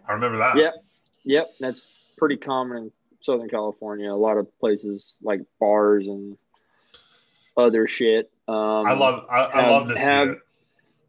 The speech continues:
Speaker 2: they, they do have a small room in the back,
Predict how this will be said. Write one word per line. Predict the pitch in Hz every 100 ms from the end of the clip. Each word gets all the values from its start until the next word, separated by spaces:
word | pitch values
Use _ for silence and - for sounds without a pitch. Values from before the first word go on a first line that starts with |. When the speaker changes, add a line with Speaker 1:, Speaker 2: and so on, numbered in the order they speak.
| _ -
Speaker 2:
they, | 220 240
they | 202 247
do | 233 277
have | 247 254
a | 180
small | - 165 160
room | 151 170 170 135
in |
the | 117
back, | 117 120